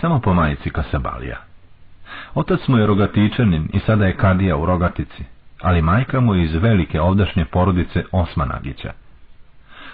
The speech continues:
Od najranijeg detinjstva on provodi jedan deo letnjeg raspusta zajedno sa majkom kod njenih u Kasabi. To je vitak mladić, graciljnih i vretenastih oblika, nežnih, ali skladnih zglobova.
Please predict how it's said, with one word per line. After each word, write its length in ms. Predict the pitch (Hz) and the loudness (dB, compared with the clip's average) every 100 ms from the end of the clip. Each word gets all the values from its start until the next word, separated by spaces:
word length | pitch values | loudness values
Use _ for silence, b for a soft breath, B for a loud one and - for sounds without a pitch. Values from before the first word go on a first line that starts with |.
| - | -2
Od 140 | 139 | 0
najranijeg 500 | 175 185 98 85 82 | 2 2 4 2 2
detinjstva 560 | 82 - 95 123 - 113 | 0 0 0 0 0 2
on 140 | 92 | 2
provodi 420 | - 98 107 107 | 2 2 2 2
jedan 300 | 92 95 90 | 2 2 2
deo 200 | 85 95 | 2 2
letnjeg 380 | 85 98 - 90 | 2 0 0 0
raspusta 600 | 85 85 87 110 - 87 | 2 0 0 -4 -2 0
zajedno 360 | 87 104 82 85 | 2 2 2 -2
sa 160 | - | -2
majkom 480 | 80 110 120 120 95 | 0 2 0 0 -2
kod 240 | - 90 80 | 0 -2 2
njenih 380 | 85 78 67 | 0 0 -4
u 60 | - | -6
Kasabi. 540 | - 90 - 53 60 - - - - - - - - B B - | -4 -4 -4 -6 -8 -14 -18 -20 -20 -20 -20 -20 -20 B B -2
To 100 | 135 | 2
je 60 | |
vitak 380 | 135 165 87 - | 2 2 0 0
mladić, 360 | 90 92 95 85 - - - | 2 4 2 0 -8 -12 -2
graciljnih 760 | 98 98 - 95 82 76 - | 2 2 0 0 0 -2 -2
i 60 | 92 | 2
vretenastih 640 | 98 95 92 73 - - | 2 2 0 -2 -4 -2
oblika, 440 | 92 69 76 - - - - - - | 0 0 -4 -4 -8 -10 -20 -20 -2
nežnih, 560 | 101 120 123 110 - - - | 2 2 2 0 -2 -10 -4
ali 380 | 98 95 87 - - | 2 2 2 -2 -16
skladnih 420 | - 117 87 80 73 | -2 0 2 -2 -4
zglobova. 500 | 76 71 50 50 | -6 -6 -6 -8